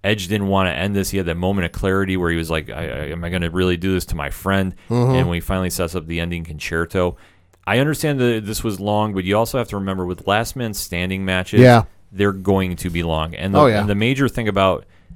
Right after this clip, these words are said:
Speaker 1: these two is they wanted to tell a story, and they told an excellent one.
Speaker 2: Mm-hmm.
Speaker 1: So that being said, I really didn't have an issue with it. I know that, like I said, a lot, there was some chatter on the I W C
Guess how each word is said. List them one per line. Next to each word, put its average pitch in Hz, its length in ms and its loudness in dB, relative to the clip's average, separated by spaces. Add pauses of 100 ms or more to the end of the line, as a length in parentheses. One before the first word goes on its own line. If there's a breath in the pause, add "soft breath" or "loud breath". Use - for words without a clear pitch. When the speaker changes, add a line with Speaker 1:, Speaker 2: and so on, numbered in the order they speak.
(120)
Speaker 1:
these 113 400 0
two 113 260 0
is 98 280 0
they 92 120 0
wanted 95 360 -2
to 90 100 -4
tell 87 200 -4
a 82 60 -2
story, 73 420 -6
and 85 160 -10
they 82 100 -2
told 90 280 -6
an 90 140 -10 (120)
excellent - 480 -10
one. 58 200 -16
Speaker 2:
Mm-hmm. 135 400 4 (100)
Speaker 1:
So 101 460 2
that 104 320 0
being 104 280 0
said, 92 460 0 (380 soft breath)
I 113 120 -2
really 127 300 6
didn't 104 160 0
have 101 100 2
an 95 100 -2
issue 104 240 -2
with 107 160 0
it. 87 80 0
I 92 80 -2
know 101 140 0
that, 92 180 -4
like 87 180 -4
I 98 40 -4
said, 90 240 -2
a 71 80 -4
lot, 143 300 0 (180)
there 185 140 4
was 196 160 4
some 170 200 -2
chatter 123 460 2
on 98 340 0
the 92 240 -2
I 92 120 -2
W 90 300 -2
C 87 400 -6